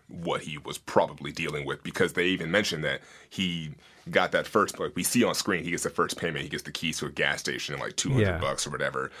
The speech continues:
Speaker 1: but then he went on to continue to do it and make two hundred thousand dollars, and,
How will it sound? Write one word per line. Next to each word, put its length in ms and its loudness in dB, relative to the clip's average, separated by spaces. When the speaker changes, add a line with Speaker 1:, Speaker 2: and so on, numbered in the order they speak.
Speaker 1:
but 140 0
then 160 2
he 380 -4
went 200 0
on 260 2
to 200 0
continue 480 2
to 120 -4
do 200 -2
it 160 -4
and 260 -6
make 320 -6
two 160 -4
hundred 240 0
thousand 300 2
dollars, 400 -4
and, 220 -8